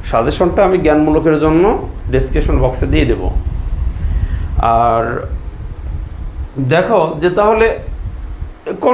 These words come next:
নম্বর হয়ে গেল, ক নম্বর যে জ্ঞানমূলক প্রশ্নটা বলবে, যে কোনো একটা সংজ্ঞা দিবে। আবার এটাও কিন্তু একটা কথা যে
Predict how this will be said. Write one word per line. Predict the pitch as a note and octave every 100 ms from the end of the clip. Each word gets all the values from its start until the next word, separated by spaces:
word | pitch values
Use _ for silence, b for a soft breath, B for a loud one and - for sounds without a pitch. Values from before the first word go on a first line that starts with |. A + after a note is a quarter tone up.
| B3+
নম্বর | A#3+ A#3 A3+
হয়ে | F#3 C#3+
গেল, | C3 B2+
ক | E3+ G3
নম্বর | F#3+ G3+ G3
যে | F#3
জ্ঞানমূলক | F#3 F3+ F3+ F3+
প্রশ্নটা | F3+ - F#3 F3
বলবে, | F3+ F3+ G#3+ A3+ - - - - - - - -
যে | D#3+ G#3+
কোনো | F#3
একটা | F3 E3 F#3+
সংজ্ঞা | G3+ F3+ D3+ - - - C3+
দিবে। | C3+ G#2 - B B B -
আবার | G3 G3
এটাও | A3+ C4+ C#4
কিন্তু | G3 E3
একটা | C3+ C3+
কথা | - A2+ A#2+ B B B - C#3 C3+
যে | F3